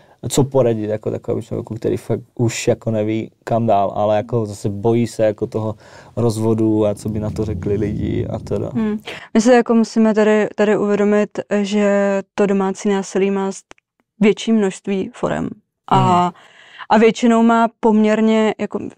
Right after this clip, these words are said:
Speaker 2: si děláme srandu z toho, že, že ty agresoři chodí někde jako na večerní kurzy, jo. Protože ten vývoj je tam, eh, dost obdobný
Speaker 1: Jo.
Speaker 2: ve všech případech,
Speaker 1: Mají
Speaker 2: jo.
Speaker 1: nějaký template na
Speaker 2: Jo,
Speaker 1: to, jo.
Speaker 2: jo, jo, jako nevím, nevím, jestli to je prostě jako vrozený v té povaze, nebo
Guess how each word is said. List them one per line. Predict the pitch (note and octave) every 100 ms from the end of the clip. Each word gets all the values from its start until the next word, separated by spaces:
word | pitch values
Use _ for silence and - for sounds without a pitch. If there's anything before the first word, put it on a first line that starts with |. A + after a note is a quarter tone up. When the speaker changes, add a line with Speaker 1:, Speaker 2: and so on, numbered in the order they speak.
| -
Speaker 2:
si | - G3+
děláme | G3+ G3+
srandu | G#3 G#3 G3+ G#3
z |
toho, | - G#3
že, | G#3 G#3 -
že | G#3+ G#3
ty | -
agresoři | - G3+ G3+ - G#3+ G#3+
chodí | G#3 G3+ G3+
někde | G3+ G#3
jako | G3+ G3+ G#3
na | G#3
večerní | G3+ - G#3+ G#3+
kurzy, | - A3 G3+ E3+
jo. | D#3 - - - - -
Protože | G3+ G#3 G3+
ten | A3 G#3+
vývoj | G#3 G#3 G#3
je |
tam, | G#3 G#3+ G#3 G#3+
eh, | G#3 G#3 G#3
dost | G3+ A3 -
obdobný | G3+ F#3 G#3 G#3+ G#3+
Speaker 1:
Jo. |
Speaker 2:
ve | G#3
všech | G3 A3+ -
případech, | - A3 A3 F#3+ D#3
Speaker 1:
Mají | A#2 A#2+
Speaker 2:
jo. |
Speaker 1:
nějaký | B2 A#2 A#2
template | - B2+ C3 - A2+
na | A2 A2+
Speaker 2:
Jo, | B3
Speaker 1:
to, | A#3+ A#3
jo. | A3+
Speaker 2:
jo, | A#3 A#3
jo, | A#3 A#3 A3 G#3+
jako | A3 A#3+ A#3+
nevím, | A3+ A3+ A3 G#3+ G#3
nevím, | A3 A3+
jestli | A3 A#3
to | A#3+
je | A3+
prostě | G#3+ - A#3+ A3 F#3 F#3+ -
jako | G3+ A#3
vrozený | G3 G#3 G3+ G#3 G#3 G#3+ A3 A3 A3
v |
té | - A#3
povaze, | G3 F#3 F#3 F#3 F3+ F#3
nebo | F#3+ F#3